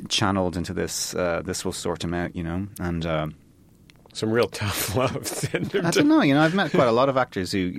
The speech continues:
Speaker 1: you know, were
Speaker 2: Send
Speaker 1: pushed
Speaker 2: him to
Speaker 1: that
Speaker 2: be
Speaker 1: way
Speaker 2: in
Speaker 1: to get them out of a life of crime.
Speaker 2: <laughs> Send him to be in Oklahoma.
Speaker 1: Um, <laughs> and, you know, a lot of actors will say, "Well, you know, if I wasn't doing this, I'd be in jail." But,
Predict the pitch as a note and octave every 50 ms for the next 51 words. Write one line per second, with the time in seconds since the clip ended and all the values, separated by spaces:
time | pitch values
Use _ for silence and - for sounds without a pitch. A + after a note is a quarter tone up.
0 | - - F#2+ F#2+ F#2+ F2+ F2 E2+ F2 F2+ D#2+ - - A2 - - C#3 G2+ E2 D#2
1 | D2 B2+ C3 B2+ - A2 F#2+ - G#2 G2+ G2 F#2+ F#2 E2+ F#2 F2 F#2 F#2 E2 -
2 | - - - G2+ F#2+ F#2 F2+ F2 F2+ - - - - E3+ C3 A#2+ C#3+ D3 - C#3+
3 | C3 B2 A#2+ A#2 A#2 - - B2 G#2 G#2+ A#2+ A#2+ C3 C3 C3 B2 G#2 G2+ F#2+ F2+
4 | F2 E2+ E2+ - - - - - - - C#3 A2 F#2 - _ - - - G2+ G2
5 | G2+ A2+ A#2+ A2+ A2+ A#2+ C3 B2 G#2+ A2 G#2+ - - F#2 F2+ F2+ F#2+ G2+ A#2 B2
6 | B2+ A#2+ A2+ G#2+ G2 A2 A2+ A#2 A2 G#2+ G#2 G#2 G#2 G2+ G2+ G#2 G2 G2 G2 F#2+
7 | F2+ F2+ F#2+ G2 F#2+ F#2+ F2+ F#2 - - - - - - - - - - - -
8 | - _ _ - - G#2 G2 F#2+ F#2+